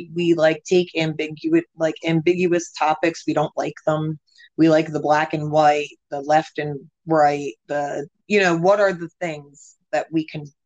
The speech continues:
pick a side or know for sure even. And this whole season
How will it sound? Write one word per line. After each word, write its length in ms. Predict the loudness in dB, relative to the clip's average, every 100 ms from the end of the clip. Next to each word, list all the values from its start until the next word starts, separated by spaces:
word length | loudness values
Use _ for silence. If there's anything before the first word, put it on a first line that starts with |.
| _ _ _ _ -4
pick 180 | -2 0
a 60 |
side 360 | 2 2 2 0
or 100 | -2
know 200 | -2 -4 -6
for 80 |
sure 440 | -10 -4 -2 -2 -6
even. 420 | -14 -16 -18 -20 _ -20 -20 _ -2
And 220 | 2 4
this 240 | 2 -2 -10
whole 640 | -4 2 4 4 0 -6
season 720 | -10 -10 -10 -10 -16 -20 -20